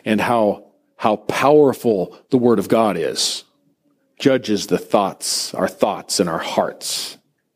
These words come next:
Makes us look inside ourselves and think. Uh, "For it is by the Holy Spirit that God convicts us of our sins," the Word says,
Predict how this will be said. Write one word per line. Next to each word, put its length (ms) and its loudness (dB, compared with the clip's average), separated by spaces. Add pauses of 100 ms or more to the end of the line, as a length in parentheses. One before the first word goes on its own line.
(120)
Makes 200 -2
us 260 -4 (880)
look 220 -2
inside 420 2
ourselves 680 -2
and 340 -10
think. 380 0 (640)
Uh, 340 -4 (160)
"For 160 2
it 60 2
is 100 -2
by 280 4
the 80 -2
Holy 300 2
Spirit 640 0 (120)
that 160 0
God 260 2
convicts 420 -2
us 240 0
of 160 -2
our 140 -2
sins," 480 -4
the 80 -2
Word 240 -2
says, 480 -4